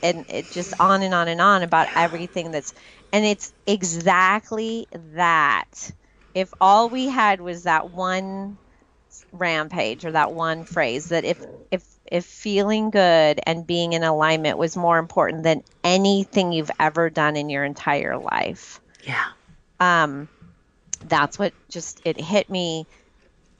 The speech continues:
Speaker 1: like a ton of bricks, you know, right in the middle of my eyes. And so that's kind of, I guess, the same thing as saying when you put your relationship with Source first, is ev-, nothing else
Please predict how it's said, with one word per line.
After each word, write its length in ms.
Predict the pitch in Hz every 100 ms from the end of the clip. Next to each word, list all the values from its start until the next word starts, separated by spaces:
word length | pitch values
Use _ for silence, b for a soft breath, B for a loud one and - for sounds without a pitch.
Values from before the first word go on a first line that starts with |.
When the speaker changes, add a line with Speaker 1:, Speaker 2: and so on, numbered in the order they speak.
| _
Speaker 1:
like 320 | 113 165 175 160
a 60 |
ton 240 | - 170 151
of 80 |
bricks, 440 | 135 - - - 175
you 80 | 160
know, 140 | 151
right 340 | 139 147 147
in 80 | -
the 60 | 151
middle 180 | 147 139
of 60 |
my 160 | 135 131
eyes. 400 | 135 135 95 -
And 320 | - 156 151
so 460 | - 170 151 143 - _ _ 165 151
that's 380 | 180 165 - -
kind 240 | - 180
of, 120 | 165 -
I 120 | 160
guess, 260 | 160 156
the 120 | - 170
same 260 | 165 151
thing 220 | 147 151
as 120 | 143 147
saying 460 | 170 147 135 135
when 160 | 135 131
you 80 | 135
put 200 | 139 -
your 80 |
relationship 600 | 135 131 135 139 - 139 131
with 120 | 127
Source 280 | 139 131 -
first, 460 | - 143 139 -
is 160 | 143 - -
ev-, 200 | 139 -
nothing 400 | 151 139 139 139
else 340 | 135 -